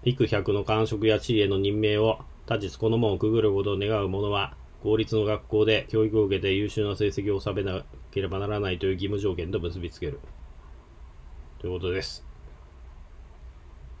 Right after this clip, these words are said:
まあ、国家の官職とか、まあ、勲章とか、じゅ-、じゅ-、じゅ-、授勲というか、叙勲というか、こういうものが、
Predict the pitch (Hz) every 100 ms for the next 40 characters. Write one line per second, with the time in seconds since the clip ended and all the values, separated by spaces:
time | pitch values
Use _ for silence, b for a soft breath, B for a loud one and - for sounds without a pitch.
0 | - - - 131 - 156 135 101 117 123
1 | 131 131 131 123 - - - - - -
2 | - 131 95 101 92 110 107 - 113 113
3 | 92 - 76 82 87 87 90 98 80 85
4 | 95 95 98 92 95 110 98 104 90 80
5 | 92 101 95 98 80 - - b b b
6 | b b b - - - 110 131 131 131
7 | 131 110 117 104 -